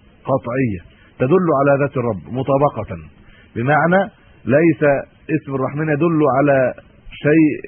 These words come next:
على ذات زائدة على ذات الله عز وجل،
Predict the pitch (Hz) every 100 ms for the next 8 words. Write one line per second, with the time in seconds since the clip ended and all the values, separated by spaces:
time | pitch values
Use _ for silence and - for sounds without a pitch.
0 | - 110 90 - 65 78 117 123 127 175
1 | 147 131 143 147 208 190 143 139 135 147
2 | 143 135 135 123 113 107 110 107